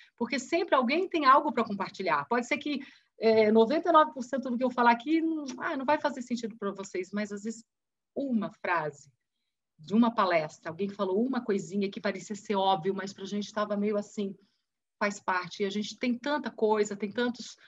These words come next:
treinamentos da, da Associação Comercial, tan-, tantos cursos gratuitos, tantas lives. Então, assim, conhecimento, e o legal do conhecimento não é guardar só pra gente, é compartilhar, né? Porque nada adian-, nada adianta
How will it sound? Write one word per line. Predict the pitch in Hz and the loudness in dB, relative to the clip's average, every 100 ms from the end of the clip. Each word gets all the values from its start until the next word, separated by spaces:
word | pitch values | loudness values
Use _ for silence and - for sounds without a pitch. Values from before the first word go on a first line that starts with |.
| _ _ _ | _ _ _
treinamentos | - 214 208 202 196 196 190 | 2 4 6 4 2 -2 -6
da, | 160 170 | -4 -2
da | 170 | -2
Associação | - 151 - 196 | -8 -12 -12 -12
Comercial, | 196 185 180 - 190 170 170 170 | -10 -12 -14 -10 -2 0 0 -2
tan-, | 175 | -10
tantos | 190 180 175 - | -10 -10 -12 -20
cursos | - 180 - 170 | -16 -16 -14 -8
gratuitos, | 170 170 185 180 175 - | -6 -6 -6 -6 -6 -12
tantas | 180 180 165 | -14 -12 -4
lives. | 165 160 165 160 170 | 0 2 0 -8 -14
Então, | 165 175 | -14 -14
assim, | 175 220 - _ _ | -14 -16 -18 _ _
conhecimento, | _ 185 180 - 196 180 175 208 240 233 - _ | _ -10 -10 -10 -10 -6 -4 -4 -6 -10 -12 _
e | 214 220 | 0 4
o | |
legal | 220 185 196 202 208 | 4 4 4 4 4
do | 196 | 0
conhecimento | 190 175 170 180 175 190 | -6 -10 -10 -8 -8 -8
não | 180 170 | -6 -4
é | |
guardar | 160 147 160 143 139 | -4 -6 -8 -10 -10
só | 139 | -16
pra | - 131 | -18 -18
gente, | - 127 - - _ _ | -18 -20 -18 -20 _ _
é | _ | _
compartilhar, | 151 151 - - 156 - _ _ | -20 -18 -20 -18 -16 -18 _ _
né? | 143 - | -20 -18
Porque | 165 | -12
nada | 156 165 165 | -2 0 0
adian-, | 151 151 - | -6 -10 -12
nada | 170 175 202 | -2 0 0
adianta | 170 160 160 151 | -4 -4 -6 -10